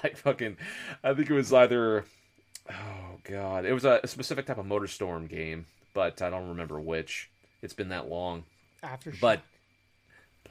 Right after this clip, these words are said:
Speaker 1: uh, maybe? Maybe? I think this is the one that got delayed and stuff because of the earthquake in Japan.
Speaker 2: Didn't that one just never come out?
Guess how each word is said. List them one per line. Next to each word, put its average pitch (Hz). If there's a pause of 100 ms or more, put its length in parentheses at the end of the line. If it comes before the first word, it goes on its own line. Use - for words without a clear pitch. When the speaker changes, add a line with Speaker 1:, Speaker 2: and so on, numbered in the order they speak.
Speaker 1:
uh, 90
maybe? 262 (720)
Maybe? 208
I 233
think 240
this 220
is 180
the 180
one 147
that 131
got 127
delayed 107
and 131
stuff -
because 117
of 98
the 98
earthquake 101
in 92
Japan. 110
Speaker 2:
Didn't 185
that 269
one 247
just 202
never 175
come 175
out? 143